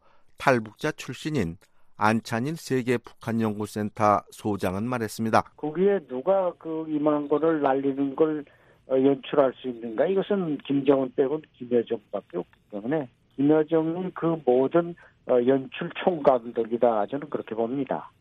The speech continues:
Speaker 1: 실제로 김여정은 삼월 삼 일 자신의 명의로 담화를 내고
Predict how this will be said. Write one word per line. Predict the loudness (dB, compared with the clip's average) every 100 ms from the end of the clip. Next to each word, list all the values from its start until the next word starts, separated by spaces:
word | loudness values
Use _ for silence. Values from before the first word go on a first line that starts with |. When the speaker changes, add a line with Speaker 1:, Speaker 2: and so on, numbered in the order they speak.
| _
Speaker 1:
실제로 | -4 -2 0 2 0
김여정은 | -2 -2 0 2 2 2 2 -2
삼월 | -6 0 2
삼 | 2 0 2
일 | 2
자신의 | 0 -2 -2 0 2
명의로 | 2 2 2 2 0
담화를 | -2 -2 -2 -2
내고 | -2 0 0 0